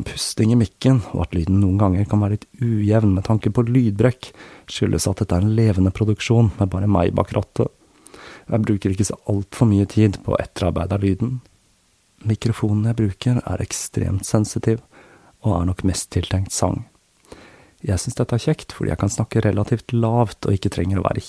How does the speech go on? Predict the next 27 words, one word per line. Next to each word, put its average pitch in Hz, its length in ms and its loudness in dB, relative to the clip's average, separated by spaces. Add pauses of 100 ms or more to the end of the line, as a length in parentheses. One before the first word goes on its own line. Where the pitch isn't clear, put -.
(440)
helt 123 240 0
trøkt - 320 -4
opp - 160 -4
i 120 80 2
mikken 110 480 2
for 92 160 0
at - 80 0
jeg - 80 -2
skal 104 160 0
høres. 101 380 -2 (880)
Men 117 160 4
ulempen 98 480 2
er 90 160 2
at 90 80 -4
den 101 80 0
plukker - 320 -2
opp - 80 -2
ekstremt 107 400 0
mye 107 160 2
støy 101 240 0
fra 113 160 0
omgivelsene, 113 640 2 (340)
inkludert 101 480 0
min 104 160 2
pusting, 107 540 0 (260)
hundetassing 104 800 2
og 95 160 0